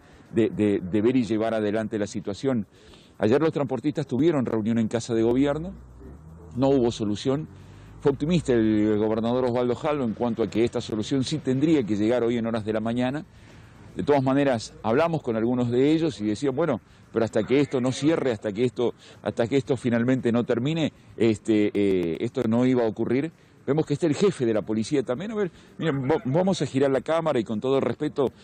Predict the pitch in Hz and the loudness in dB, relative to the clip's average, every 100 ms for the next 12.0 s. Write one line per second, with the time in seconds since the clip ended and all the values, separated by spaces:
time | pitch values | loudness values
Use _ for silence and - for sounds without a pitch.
0 | - - - - 95 110 139 165 147 - | -20 -20 -20 -10 -2 2 4 2 0 0
1 | 127 135 120 110 110 110 113 113 165 139 | 0 0 0 0 0 0 -2 2 2 2
2 | 120 113 - 120 127 117 170 175 131 120 | 0 -4 -2 -2 0 -2 -2 0 0 0
3 | 120 113 - 120 117 165 156 180 185 - | -2 -4 -2 0 2 2 0 -2 -4 -10
4 | - - 101 123 127 123 - 120 120 101 | -20 -2 2 2 2 -2 0 0 -2 0
5 | 117 120 110 104 104 120 120 127 135 - | 0 2 2 0 -2 -2 0 2 0 -2
6 | 95 - - 104 104 117 107 127 117 - | -8 -8 -10 -6 -2 0 2 2 2 0
7 | 123 120 139 123 101 98 107 117 110 123 | 0 2 2 2 0 -2 -2 -2 0 0
8 | 123 113 113 110 120 117 117 120 110 113 | 0 -2 -2 2 2 4 2 2 2 -2
9 | - - - - - 95 123 117 123 113 | -4 -14 -20 -20 -2 2 2 2 2 2
10 | 107 95 117 139 139 120 110 110 110 104 | 2 0 2 2 2 2 2 0 -2 -2
11 | 110 110 107 117 113 107 101 110 123 127 | -4 -4 -2 -2 -2 -2 -2 0 2 0